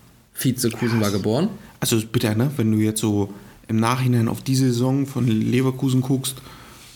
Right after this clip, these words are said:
Speaker 2: wirklich überall so eine geile Saison gespielt, Champions League, D-F-B-Pokal, Bundesliga und du wirst überall nur Zweiter.
Speaker 1: Ja.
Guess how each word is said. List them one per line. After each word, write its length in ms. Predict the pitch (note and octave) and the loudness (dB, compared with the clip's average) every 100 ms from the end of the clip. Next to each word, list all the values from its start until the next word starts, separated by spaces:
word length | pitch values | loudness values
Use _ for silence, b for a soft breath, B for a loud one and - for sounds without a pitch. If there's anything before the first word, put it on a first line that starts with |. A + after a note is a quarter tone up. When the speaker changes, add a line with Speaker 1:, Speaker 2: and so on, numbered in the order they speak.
| B B - C#3 | B B -18 -4
Speaker 2:
wirklich 360 | A#2+ A#2 A#2 A2+ | -2 0 -2 -2
überall 560 | C#3+ - - C3 C3+ C3+ - B B B B | -2 0 0 0 0 -4 -12 B B B B
so 140 | - C3 | -4 0
eine 120 | C3+ | 2
geile 260 | B2+ B2+ B2+ | 0 0 0
Saison 300 | A#2+ B2+ C#3+ | 2 2 0
gespielt, 380 | C3+ C3+ B2+ B2+ | 0 0 0 0
Champions 360 | C3 B2+ A#2+ | 0 0 0
League, 180 | B2 A#2 | 0 0
D-F-B-Pokal, 840 | A#2+ A#2 A#2+ B2 A#2+ - A#2 A#2 A#2 - | 0 0 0 -2 -2 -2 0 0 -2 -8
Bundesliga 680 | - C3+ A#2+ A#2 A#2 A2+ A2+ B B B B B | -2 2 2 2 2 2 -2 B B B B B
und 80 | G#2+ | 0
du 60 | |
wirst 140 | G#2+ - | 0 0
überall 280 | A#2 A2 A2+ | -2 0 2
nur 140 | A2 | 0
Zweiter. 400 | - A2+ - A#2 - - - - - - - | -2 -4 -4 -8 -10 -20 -20 -20 -20 -14 -4
Speaker 1:
Ja. 260 | C3 G3 | 0 2